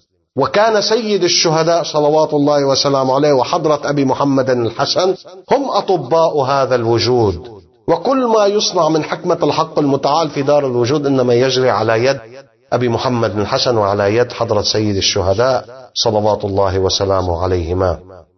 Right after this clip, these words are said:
والميزان في ذلك كله أمهما، أنتما كفتي الميزان وأمكما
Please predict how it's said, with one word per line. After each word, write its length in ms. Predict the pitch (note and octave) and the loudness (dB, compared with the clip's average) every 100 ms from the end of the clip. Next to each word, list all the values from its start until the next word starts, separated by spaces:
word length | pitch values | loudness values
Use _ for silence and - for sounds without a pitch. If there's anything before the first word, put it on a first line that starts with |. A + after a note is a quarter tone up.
| - | -2
والميزان 800 | D3 D#3+ E3 D3 G3 A#3 A3+ | 0 0 0 0 0 2 0
في 480 | G#3 G3+ G3+ G3 F3+ | -2 -4 -2 0 0
ذلك 720 | C#3 F#3 F#3 F3+ E3+ F3 E3+ | 0 2 2 2 0 0 0
كله 560 | G#3 B3+ B3+ C4 - - | 0 0 0 -2 -2 -4
أمهما، 760 | E3 D3 A#2+ B2+ B2+ D3+ C3+ - - C3 - | -2 0 0 0 0 0 0 -4 -16 -18 -6
أنتما 440 | C3 G#2 A#2 B2 | -4 -2 0 0
كفتي 580 | A#2 - - G#2 G2+ G2+ | -2 -6 -8 -8 -4 -2
الميزان 540 | F#2 F#2 F2+ F#2 A2+ A2+ | 0 0 -2 0 0 0
وأمكما 840 | E2+ F2 F2 E2 F2+ G2 A#2+ D#3 | -4 -4 -6 -6 -4 -2 -2 -4